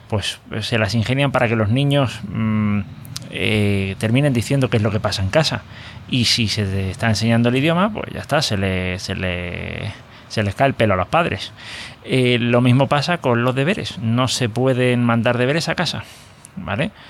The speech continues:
Eh, y además, por lo visto, eh, según dice el artículo,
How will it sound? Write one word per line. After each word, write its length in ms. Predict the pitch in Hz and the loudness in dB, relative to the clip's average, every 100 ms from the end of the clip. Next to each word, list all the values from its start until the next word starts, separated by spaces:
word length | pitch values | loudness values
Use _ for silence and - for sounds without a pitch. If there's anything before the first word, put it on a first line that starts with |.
| - - - - | -20 -20 -20 -20
Eh, 720 | - 104 101 98 95 95 95 - - | -4 0 2 2 0 0 0 -4 -2
y 140 | 120 | 0
además, 320 | 107 110 131 | 2 2 0
por 180 | - 139 | 0 0
lo 100 | 123 | 0
visto, 520 | 135 - - 147 - - | -2 -4 -2 -2 -4 -8
eh, 300 | - 104 95 | -6 -4 -4
según 460 | 95 101 98 104 107 | -4 -4 -2 0 0
dice 180 | 110 120 | 0 0
el 60 | |
artículo, 500 | 123 131 160 165 175 | -2 0 -2 0 -2